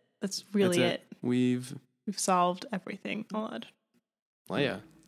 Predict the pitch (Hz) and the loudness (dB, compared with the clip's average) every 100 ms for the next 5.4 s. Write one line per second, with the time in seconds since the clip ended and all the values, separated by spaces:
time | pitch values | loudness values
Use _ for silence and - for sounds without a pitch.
0 | - - - - 220 - _ - - - | -20 -20 -12 -8 -8 -10 _ -12 -12 -14
1 | - - 127 131 143 127 135 139 131 139 | -20 -2 0 4 6 8 8 6 8 8
2 | 131 - 131 127 127 123 123 120 110 160 | 6 4 0 2 2 0 0 -2 0 -2
3 | - 220 - 262 330 220 262 - - 127 | 0 -2 0 0 2 4 4 4 0 2
4 | 151 - - - - 539 127 139 254 - | 4 2 0 -2 0 0 2 6 6 8
5 | 269 277 - | 6 6 2